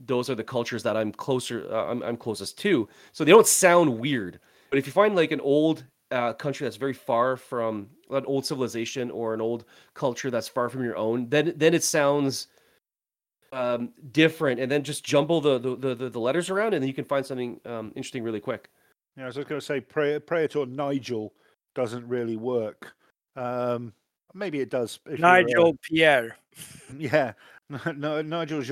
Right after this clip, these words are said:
Speaker 1: Yeah, but
Speaker 2: Jean-Pierre.
Speaker 1: just, uh, you, you could, you could jumble those, uh, uh, Janelle, uh, no, Janelle doesn't <laughs> work either.
Speaker 2: <laughs> Yeah.
Speaker 1: That would
Speaker 2: Guy
Speaker 1: actually be pretty good. But you could, yeah, just, just mix, mi-, mix the letters
Speaker 3: Gael.
Speaker 1: around.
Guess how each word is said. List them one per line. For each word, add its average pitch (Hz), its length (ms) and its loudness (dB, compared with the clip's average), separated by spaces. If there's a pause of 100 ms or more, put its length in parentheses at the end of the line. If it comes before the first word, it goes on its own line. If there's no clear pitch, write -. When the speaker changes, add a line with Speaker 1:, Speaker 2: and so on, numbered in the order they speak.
Speaker 1:
Yeah, 339 80 6
but 262 140 8
Speaker 2:
Jean-Pierre. 269 80 8
Speaker 1:
just, 196 240 2
uh, - 20 8
you, 214 220 4
you 196 180 4
could, 285 180 6
you 214 80 6
could 277 140 4
jumble 165 300 4
those, 147 240 4
uh, 135 360 2
uh, - 60 -6 (120)
Janelle, 131 420 2
uh, 135 160 -4
no, 107 160 -6
Janelle 101 360 -2
doesn't 120 260 -4
<laughs> 185 60 6
work 254 140 10 (140)
either. - 160 10 (260)
Speaker 2:
<laughs> - 180 -4
Yeah. 214 160 0
Speaker 1:
That 208 140 2 (460)
would 127 60 -20
Speaker 2:
Guy 208 440 8
Speaker 1:
actually 262 220 2
be 233 40 -8
pretty 220 140 -6
good. 208 220 -6 (260)
But 320 140 6
you 320 80 8
could, 339 200 2
yeah, 233 260 6
just, 240 220 -4 (120)
just 214 240 -6
mix, 294 320 -2
mi-, 196 180 -4
mix 180 240 8
the 202 80 10
letters 180 300 10
Speaker 3:
Gael. 156 40 6
Speaker 1:
around. 107 300 0